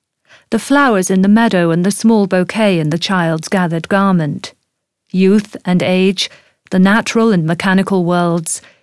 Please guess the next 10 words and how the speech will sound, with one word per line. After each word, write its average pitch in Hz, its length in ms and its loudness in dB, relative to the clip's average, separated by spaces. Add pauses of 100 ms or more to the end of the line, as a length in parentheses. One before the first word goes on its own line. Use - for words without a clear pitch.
(240)
innocent 240 440 4
nakedness 202 760 0
and 180 120 -2
costuming, 180 840 0 (420)
the 170 80 0
white 180 340 0
garment 175 520 0 (220)
and 208 200 0
colourful 175 480 -2
patterns. 180 840 -6